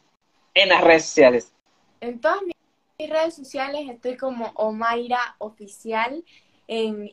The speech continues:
Speaker 2: Instagram, Facebook, TikTok, estoy así como Omaira Oficial, todo junto. Omaira con Y. Y también los invito a que se suscriban a mi canal de YouTube, que me encuentran como Omaira Oficial. Ahí pueden ver mis cinco videoclips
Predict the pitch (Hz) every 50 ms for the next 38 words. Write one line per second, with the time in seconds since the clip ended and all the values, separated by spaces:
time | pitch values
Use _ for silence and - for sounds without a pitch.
0 | _ - 262 277 285 294 285 - - 269 254 254 247 247 247 247 254 277 _ -
1 | 262 254 254 254 262 254 _ - 226 226 226 226 - _ - 254 240 _ _ _
2 | - 247 247 262 269 _ _ - 202 202 _ - 226 220 208 208 - 226 214 -
3 | 208 202 190 190 196 202 214 214 214 202 - - 202 196 - 214 214 214 214 -
4 | 220 220 214 220 233 240 233 240 247 - 330 349 359 _ _ _ _ _ _ _
5 | _ _ - - 220 220 226 233 247 262 262 254 247 - 220 220 220 220 220 220
6 | 220 226 233 247 277 349 - _ _ _ _ _ _ _ _ - 285 294 - 294
7 | 277 269 277 277 294 339 311 294 262 262 277 277 - 302 302 294 277 269 247 233
8 | 233 247 247 - 254 254 254 262 269 262 254 - 226 226 220 220 220 220 214 214
9 | 220 233 240 247 247 240 240 233 - _ - 247 247 _ _ _ - 240 226 220
10 | 214 208 - 226 220 226 233 233 233 226 226 226 233 233 233 233 247 - - -
11 | 214 220 214 220 226 226 226 233 240 240 240 247 240 - - - - 220 220 220
12 | _ - 208 208 - - 240 240 240 254 302 370 - _ _ _ _ - - 233
13 | 247 254 - 269 269 262 247 247 247 254 262 262 254 254 - - 254 262 262 262
14 | 277 247 220 220 214 208 202 202 _ - 214 233 247 247 _ - -